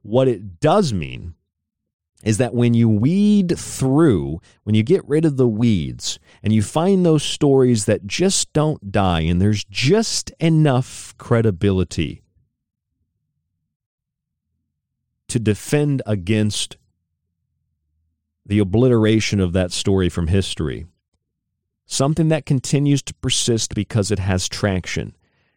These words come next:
You find enough like that, and boy, oh boy, is there enough, from U F Os and U A Ps to anomalous artifacts and things that are much harder to cover up, like Göbekli Tepe's.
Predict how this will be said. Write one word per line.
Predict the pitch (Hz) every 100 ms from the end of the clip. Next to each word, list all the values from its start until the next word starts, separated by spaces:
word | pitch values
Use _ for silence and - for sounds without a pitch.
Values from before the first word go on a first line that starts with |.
| _ _ _
You | 107 170
find | - 175 151
enough | 107 98 127 -
like | 127 120 117
that, | 113 101 82
and | 80
boy, | 90 110
oh | 120 113
boy, | 104 95
is | 85 82
there | 95 95
enough, | 95 98
from | - 87
U | 87 101
F | 98 -
Os | 98 85
and | 85
U | 92
A | 92 92
Ps | - 98 92 95 92 - - _ _ _ _ _ _
to | -
anomalous | 85 90 98 95 95
artifacts | 90 95 95 - 92 92 95 - - - _ _
and | - 82 82 - _
things | - 107 95
that | 90
are | 90
much | 87 87
harder | 101 90
to | 82
cover | 87 - 82 85
up, | 87 -
like | 85
Göbekli | 90 82 90 90 82
Tepe's. | - 98 - 90 85